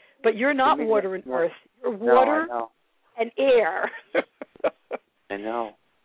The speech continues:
Speaker 1: Yeah. So that's, yeah. You know, I, I don't wanna discourage you, all right?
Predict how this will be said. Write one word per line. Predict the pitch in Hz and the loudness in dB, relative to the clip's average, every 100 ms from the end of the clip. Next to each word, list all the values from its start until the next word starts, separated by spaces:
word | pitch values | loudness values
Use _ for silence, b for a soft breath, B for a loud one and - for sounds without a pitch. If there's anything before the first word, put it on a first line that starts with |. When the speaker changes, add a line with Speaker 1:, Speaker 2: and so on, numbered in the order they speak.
| _ | _
Speaker 1:
Yeah. | 220 202 165 _ _ | 0 0 -2 _ _
So | 226 | -2
that's, | 226 262 - - _ _ | 0 0 -2 -16 _ _
yeah. | - - - _ _ _ _ _ _ _ _ _ _ _ _ _ | -8 -8 -10 _ _ _ _ _ _ _ _ _ _ _ _ _
You | 269 | -6
know, | 277 277 | -4 -2
I, | 262 214 B B _ _ - | -2 -4 B B _ _ -2
I | |
don't | 285 349 | 0 2
wanna | 320 208 | 0 0
discourage | 214 - 226 214 185 156 | -6 0 2 4 2 -4
you, | 160 151 156 _ | -6 -6 -8 _
all | 185 | -8
right? | 180 190 277 | -4 -2 -4